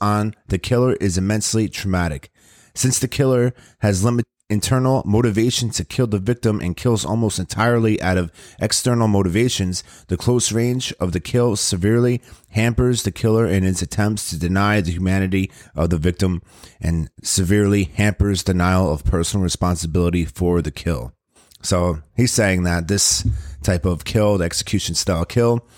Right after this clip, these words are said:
to an enemy, non-combatant, or civilian P O W will hold some type of heavy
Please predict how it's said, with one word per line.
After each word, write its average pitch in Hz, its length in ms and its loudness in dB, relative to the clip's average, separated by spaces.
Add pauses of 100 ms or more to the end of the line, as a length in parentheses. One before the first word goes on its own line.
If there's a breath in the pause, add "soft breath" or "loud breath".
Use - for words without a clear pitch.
(380 loud breath)
to 110 340 2
an 90 160 -2
enemy, 113 480 0 (120)
non-combatant, 104 960 0 (480 loud breath)
or 104 480 2
civilian 113 800 -2
P 107 180 2
O 85 120 0
W 127 420 2 (280)
will 127 440 4
hold 117 340 2
some 92 140 -4
type 98 240 0
of 92 260 0
heavy 104 540 0